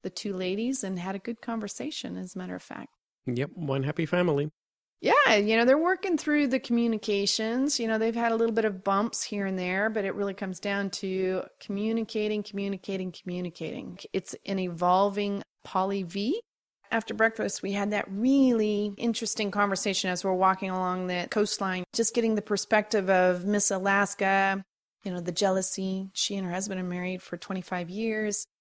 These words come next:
Speaker 1: He's dating Master Bill's friend, you know, and it sounds like they have been for about six months now. So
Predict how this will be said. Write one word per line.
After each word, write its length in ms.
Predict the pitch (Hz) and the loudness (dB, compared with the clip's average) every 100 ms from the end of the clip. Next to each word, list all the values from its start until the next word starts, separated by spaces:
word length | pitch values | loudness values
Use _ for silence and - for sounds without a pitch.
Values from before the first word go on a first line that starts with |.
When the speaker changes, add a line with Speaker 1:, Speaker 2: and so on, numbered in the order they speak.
| _ _ | _ _
Speaker 1:
He's 640 | 190 180 180 180 180 165 | -8 -6 -4 -4 -4 -6
dating 1000 | - 160 190 185 202 214 208 208 208 208 - | -8 0 2 4 2 2 2 2 0 -2 -4
Master 280 | 170 - 180 | -6 -6 -4
Bill's 240 | 190 185 | -2 -2
friend, 380 | - 208 392 165 _ - | -4 -6 -6 -8 _ -12
you 100 | 185 | -8
know, 80 | 175 | -6
and 240 | 175 175 | -6 -6
it 120 | 180 | -6
sounds 260 | - 240 240 | -4 -4 -2
like 180 | 190 - | -6 -4
they 140 | 180 | -6
have 240 | 180 262 | -4 -4
been 180 | 233 180 | -4 -4
for 400 | - 170 175 170 | -6 -4 -2 -2
about 240 | 170 196 - | -4 -6 -6
six 340 | - 208 - | -8 -8 -6
months 300 | 208 254 - | -4 -4 -4
now. 160 | 185 190 | -8 -6
So 460 | - 190 180 180 | -4 0 2 0